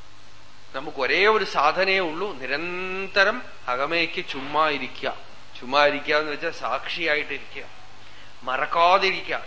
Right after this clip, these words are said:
എന്ത് പ്രവൃത്തി ചെയ്യുകയാണെങ്കിലും ദൃഷ്ടിയെ ഈ വസ്തുവില്, രാവിലെ പറയ-, ദക്ഷിണാമൂർത്തി സ്തോത്രത്തിൽ പറയണ പോലെ ശ്രദ്ധയെ ഞാൻ ഉണ്ട് എന്നുള്ള ഉണർവിൽ കേവലാനുഭവത്തിലേക്ക് കൊണ്ടുവന്നുകൊണ്ടേയിരുന്നാൽ,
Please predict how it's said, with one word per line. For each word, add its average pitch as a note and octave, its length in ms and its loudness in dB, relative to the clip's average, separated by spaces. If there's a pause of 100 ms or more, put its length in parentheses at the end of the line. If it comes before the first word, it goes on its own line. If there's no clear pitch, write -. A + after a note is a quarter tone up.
എന്ത് G3 440 0
പ്രവൃത്തി A3+ 460 4
ചെയ്യുകയാണെങ്കിലും F#3 840 2
ദൃഷ്ടിയെ F#3+ 500 2
ഈ G3+ 520 -4
വസ്തുവില്, C#3 560 -2 (520)
രാവിലെ D3+ 300 4
പറയ-, D3 280 2
ദക്ഷിണാമൂർത്തി D#3 680 -2
സ്തോത്രത്തിൽ D3 540 -4
പറയണ C#3 320 -2
പോലെ E3 320 2 (520)
ശ്രദ്ധയെ E3 720 2 (160)
ഞാൻ C#3+ 580 4
ഉണ്ട് D#3 580 6
എന്നുള്ള D3+ 440 2
ഉണർവിൽ C#3 640 2
കേവലാനുഭവത്തിലേക്ക് C#3+ 1080 2
കൊണ്ടുവന്നുകൊണ്ടേയിരുന്നാൽ, C#3+ 1300 -2